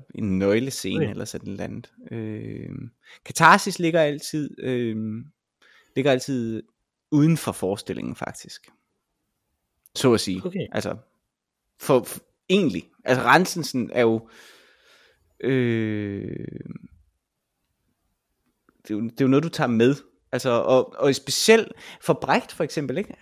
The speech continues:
Speaker 1: Brecht, han siger, øh, en, en forestilling, den slutter ikke der, hvor at, øh, at, at, at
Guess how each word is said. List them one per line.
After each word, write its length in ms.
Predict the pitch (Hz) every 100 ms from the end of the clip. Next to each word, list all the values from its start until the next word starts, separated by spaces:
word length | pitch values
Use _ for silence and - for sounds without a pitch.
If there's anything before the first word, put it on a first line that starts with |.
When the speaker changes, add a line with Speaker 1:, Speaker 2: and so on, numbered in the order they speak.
| -
Speaker 1:
Brecht, 260 | - 233 -
han 120 | 196
siger, 260 | - 190 190 160 _ _ _ _ _ - _ -
øh, 340 | 160 135 127 123
en, 200 | 143 151
en 140 | 139
forestilling, 540 | - 170 214 185 135 131
den 80 | 151
slutter 360 | 185 180 160
ikke 400 | - 123 139 185 180
der, 200 | 170 127
hvor 320 | 127 135 127 -
at, 280 | 113 - _ - - - - - _ -
øh, 920 | 120 113 107 104 101 101 101 - - - -
at, 140 | 113 - -
at, 120 | - -
at 160 | -